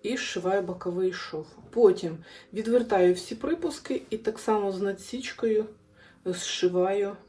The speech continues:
е, мішковину. Далі на оверлок обметую боковий шов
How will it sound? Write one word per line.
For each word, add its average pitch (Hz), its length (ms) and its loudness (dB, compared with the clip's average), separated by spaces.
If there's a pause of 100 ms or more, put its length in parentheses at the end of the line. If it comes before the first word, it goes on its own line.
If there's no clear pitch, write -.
(640)
е, 170 300 -4
мішковину. 180 520 -4 (1800)
Далі 190 460 4
на 208 400 2
оверлок 185 760 2 (640)
обметую 208 840 2 (460)
боковий 220 500 2
шов 190 560 -2